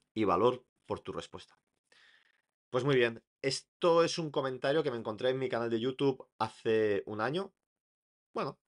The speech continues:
me puedo hacer el tonto y voy a, voy a responder. Evidentemente aquí va a hacer daño. Este comentario se lo puso a un montón de compañeros más,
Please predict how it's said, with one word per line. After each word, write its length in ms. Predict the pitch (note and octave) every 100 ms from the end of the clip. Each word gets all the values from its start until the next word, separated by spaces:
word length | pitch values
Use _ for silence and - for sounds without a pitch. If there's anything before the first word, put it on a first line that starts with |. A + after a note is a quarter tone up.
| _ _
me 360 | G#2 G2+ G2+
puedo 140 | G2+ G#2+
hacer 140 | A2+
el 120 | G#2+
tonto 380 | G2+ A2+ A#2+ C#3+
y 120 | C3
voy 220 | G#2 G2 G2+
a, 640 | G2 F#2+ F#2 F2+ F2 F2
voy 140 | F2+ G2+
a 60 |
responder. 560 | G2+ G2+ G#2 F#2+ A2 B2+
Evidentemente 580 | G#2+ G#2 A#2 A#2 A2 A2
aquí 140 | G#2+
va 200 | A2 A2
a 40 | A2+
hacer 240 | - A2
daño. 340 | G#2+ A#2 C#3 D#3 - - - _ _ _ _
Este 240 | - G#3+ F#3+
comentario 600 | F3+ C#3+ D3+ D3 F3 F#3
se 140 | -
lo 80 | A#2+
puso 400 | C#3 - E3+ - -
a 80 | A#2
un 100 | A2
montón 400 | G#2 A2+ C3+ D#3
de 80 |
compañeros 540 | B2+ A#2 A2 A#2+ B2 A2+
más, 380 | A2 C3 -